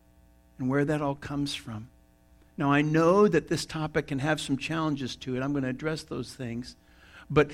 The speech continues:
it, it's important that we talk about the significance of honor when we look at this today. Uh, the fifth commandment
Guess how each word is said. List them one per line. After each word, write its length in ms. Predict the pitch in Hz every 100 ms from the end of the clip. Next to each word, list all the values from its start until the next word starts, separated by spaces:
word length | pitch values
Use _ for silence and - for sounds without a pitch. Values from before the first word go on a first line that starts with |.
| -
it, 160 | 170 175
it's 180 | 170 175
important 760 | 151 - - 208 208 143 - - _ -
that 280 | 147 143 -
we 280 | 156 165 160 - -
talk 300 | - 185 180
about 280 | 160 151 -
the 80 |
significance 1300 | 135 - 170 147 156 165 180 - 180 185 185 - - -
of 180 | 165 143 - -
honor 560 | 139 135 131 113 110 - _ _ _ - _ _ _
when 180 | 147 139
we 100 | 135
look 220 | 135 143
at 120 | 135 135
this 160 | 113
today. 300 | - 127 113 - - -
Uh, 180 | 123 117
the 120 | 131
fifth 240 | 185 -
commandment 560 | 190 160 139 139 165